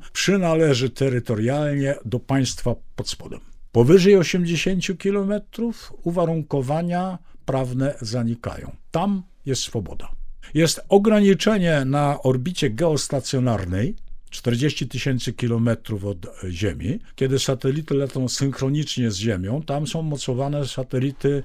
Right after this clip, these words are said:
przekaźnikowe, telewizyjne, radiowe, szpiegowskie. One się względem Ziemi nie poruszają.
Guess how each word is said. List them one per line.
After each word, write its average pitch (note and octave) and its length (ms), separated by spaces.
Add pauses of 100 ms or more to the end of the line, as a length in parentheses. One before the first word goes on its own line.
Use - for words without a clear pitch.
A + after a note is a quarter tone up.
(160)
przekaźnikowe, C3+ 800
telewizyjne, C#3 880
radiowe, G#2 640
szpiegowskie. G#2+ 840
One D3 180
się D3+ 260
względem F3+ 420
Ziemi F3 240
nie E3+ 120
poruszają. - 560